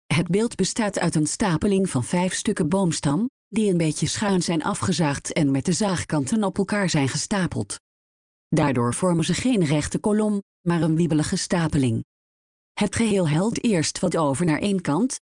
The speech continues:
daarna gaat het weer een beetje de andere kant op en uiteindelijk richt hij zich toch op naar boven.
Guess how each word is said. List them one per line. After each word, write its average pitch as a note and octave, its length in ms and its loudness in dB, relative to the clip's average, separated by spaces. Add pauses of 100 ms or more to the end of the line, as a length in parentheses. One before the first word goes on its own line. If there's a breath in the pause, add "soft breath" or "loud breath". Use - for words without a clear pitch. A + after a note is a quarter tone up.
(120)
daarna B3 360 2
gaat A#3 240 -2
het E3 120 -2
weer D3+ 160 0
een C3+ 140 2
beetje D3 320 0
de C#3 80 -4
andere B3+ 360 2
kant G3 280 0
op - 180 -2
en D3 240 0
uiteindelijk G3 640 0
richt E3 320 -2
hij D#3+ 140 2
zich E3+ 200 0
toch - 220 -4
op - 140 -6
naar G#3 180 0
boven. F3 400 0